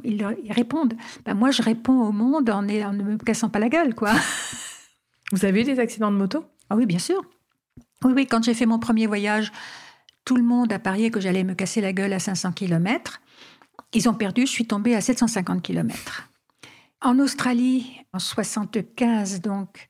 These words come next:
Speaker 1: je, ben, je suis sur la sept cent cinquante B M W, grosse moto, magnifique, euh, une petite merveille. Et, euh,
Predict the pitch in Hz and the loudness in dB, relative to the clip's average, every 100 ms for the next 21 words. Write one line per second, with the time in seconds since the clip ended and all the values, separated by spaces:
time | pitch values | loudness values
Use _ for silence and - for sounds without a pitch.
0 | _ _ - _ _ _ _ 277 - 208 | _ _ -20 _ _ _ _ -8 -2 0
1 | 202 190 185 - - 262 - 180 180 - | -2 -4 -4 -4 -4 -6 -6 -6 -6 -10
2 | - - - - - 208 - 226 - 208 | -14 -14 -12 -8 -6 -4 -2 -2 0 -2
3 | 196 226 220 190 196 185 - 196 190 208 | -2 -2 -2 -4 -2 -4 -4 -4 -4 -4
4 | 185 170 170 180 175 247 330 170 214 - | -4 -2 0 -2 -2 -2 -2 -6 -8 -6
5 | 190 - 247 254 180 180 165 214 269 233 | -8 -2 0 2 0 -2 -4 -2 -2 -2
6 | - 165 - - - 180 - 226 196 165 | -4 -4 -6 -10 -12 -12 -4 -4 -2 -6
7 | 175 - _ - - - - - - _ | -8 -12 _ -20 -16 -14 -14 -16 -20 _
8 | _ _ _ 240 247 240 240 - - 208 | _ _ _ 0 2 4 2 -2 -6 -4
9 | 202 | -2